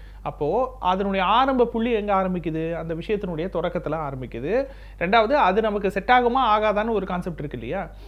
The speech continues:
So அப்ப ஜாதகத்தை பார்த்து ஒரு விஷயம் நமக்கு செட் ஆகுமா, செட் ஆகும்னா இதை செய்யலாமா செய்யக்கூடாதா, என்ன செய்யலாம் என்ன செய்யக்கூடாது அப்படின்ற ஒரு கோணம் இருக்கு இல்லையா? ஒவ்வொருத்தவங்க ஜாதகத்துக்கும் ஒரு ஒரு விஷயம் செட் ஆகும்.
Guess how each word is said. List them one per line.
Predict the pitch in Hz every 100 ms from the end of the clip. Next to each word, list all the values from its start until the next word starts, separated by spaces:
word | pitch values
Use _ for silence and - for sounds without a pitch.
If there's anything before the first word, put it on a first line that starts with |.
| - - -
So | 202
அப்ப | 254 165
ஜாதகத்தை | 156 190 269 285 269 226 202
பார்த்து | 180 165 151 240 320 196
ஒரு | 175
விஷயம் | 175 - 262
நமக்கு | 226 190 180
செட் | 220 190 190
ஆகுமா, | 170 147 143 131
செட் | - 170
ஆகும்னா | 202 175 175 247
இதை | 165 156
செய்யலாமா | 165 160 143 135 143
செய்யக்கூடாதா, | 143 147 156 120 113 127 120
என்ன | 160 208
செய்யலாம் | 196 147 143 196
என்ன | 151 175 202
செய்யக்கூடாது | 185 175 175 175 165 240
அப்படின்ற | 226 220 233
ஒரு | 214 185
கோணம் | 185 214 190
இருக்கு | 160 139
இல்லையா? | 127 123 - - -
ஒவ்வொருத்தவங்க | 156 190 220 240 202 202
ஜாதகத்துக்கும் | 185 202 202 196 254
ஒரு | 214
ஒரு | 208 185
விஷயம் | 190 185
செட் | 165 151
ஆகும். | 110